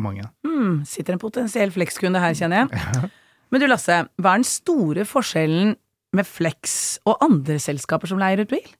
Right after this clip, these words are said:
Speaker 1: For å kunne oppnå den fleksibiliteten som vi ønsker at kunden skal ha, så er vi nødt til å ha en, en teknologiplattform, en egen teknologiplattform, slik at vi kan bygge akkurat det vi ønsker.
Speaker 2: Mm.
Speaker 1: Ehm, så det er jo klart at det finnes jo mange bilabonnement der ute,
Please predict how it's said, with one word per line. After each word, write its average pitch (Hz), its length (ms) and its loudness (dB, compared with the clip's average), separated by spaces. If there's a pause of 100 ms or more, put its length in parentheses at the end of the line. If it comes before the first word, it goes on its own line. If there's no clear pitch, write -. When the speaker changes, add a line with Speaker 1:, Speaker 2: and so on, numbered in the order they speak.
(200)
Speaker 1:
For 135 260 2
å 135 80 -2
kunne 135 460 4
oppnå - 340 -2
den 101 220 2
fleksibiliteten 117 760 -4
som 110 200 -4
vi 104 100 -4
ønsker 110 380 -6
at 104 100 -12
kunden 101 220 -2
skal 113 180 -6
ha, 120 120 4 (180)
så 107 160 -2
er 107 80 0
vi 107 80 4
nødt 101 240 -4
til 107 100 -4
å 101 80 -4
ha 104 240 -4
en, 107 300 -4
en 110 160 0
teknologiplattform, 110 1300 -2
en 117 160 2
egen 107 500 2
teknologiplattform, 107 1040 -2
slik 113 160 -2
at 104 80 -6
vi 104 80 -6
kan 107 160 -2
bygge 110 400 -4
akkurat - 600 -4 (460)
det 98 160 4
vi 113 120 2
ønsker. 113 460 0 (220)
Speaker 2:
Mm. 208 260 2 (340)
Speaker 1:
Ehm, 113 480 4 (120)
så 127 160 -2
det 113 100 6
er - 40 4
jo - 60 -10
klart 107 240 0
at - 280 -4
det 120 180 2
finnes - 320 -2
jo 123 80 2
mange 120 420 2
bilabonnement 101 1040 -4
der 104 160 -2
ute, 156 300 0